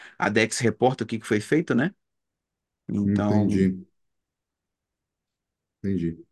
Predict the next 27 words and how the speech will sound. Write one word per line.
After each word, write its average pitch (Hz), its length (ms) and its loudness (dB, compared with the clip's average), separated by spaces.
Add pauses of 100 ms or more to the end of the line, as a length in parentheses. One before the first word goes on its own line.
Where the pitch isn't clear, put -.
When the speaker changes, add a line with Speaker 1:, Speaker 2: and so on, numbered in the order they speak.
(180)
Speaker 2:
Bom, - 240 -2 (840)
é 123 120 6
isso, 92 320 2
né? 104 120 4
Não, 104 240 4
não 110 220 6
está, 107 640 2 (320)
é, 69 200 -8
ainda 110 340 4
é - 20 6
um 131 100 6
projeto, 92 540 2
né? 87 120 -6 (580)
Speaker 1:
É, 160 360 6
não, 147 300 6
não, 135 280 4
eu 131 160 6
não, 156 260 4
eu, 151 380 6
eu, 127 200 4
eu 120 180 2
não 156 360 -2
conheço 160 800 4
uma 160 240 -2
que 139 140 -8
esteja 135 440 0
assim, 131 360 -2